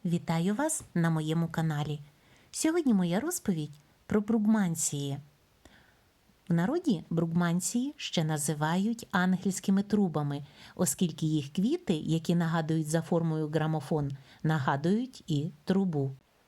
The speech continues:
Уся рослина бругмансії отруйна, містить алкалоїд атропін. Я вирощую бругмансії вже більше п'ятнадцяти років. У моїй колекції є як немахрові, так і махрові сорти.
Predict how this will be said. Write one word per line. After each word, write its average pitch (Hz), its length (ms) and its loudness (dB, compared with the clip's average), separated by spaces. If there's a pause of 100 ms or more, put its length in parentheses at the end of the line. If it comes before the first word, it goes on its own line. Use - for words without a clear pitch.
Уся 196 360 2
рослина 185 460 0
бругмансії 185 760 0
отруйна, 233 680 0 (320)
містить 175 500 0
алкалоїд 170 720 0
атропін. 175 680 0 (680)
Я 185 140 0
вирощую 170 580 -2
бругмансії 170 880 -2
вже 160 180 0
більше 160 320 -2
п'ятнадцяти 180 720 -4
років. 165 440 -4 (580)
У 180 80 2
моїй 175 260 2
колекції 165 840 -2
є 151 60 0
як 151 220 -4
немахрові, 185 640 0 (340)
так 233 180 0 (140)
і 175 80 0
махрові 156 500 -2
сорти. - 480 -4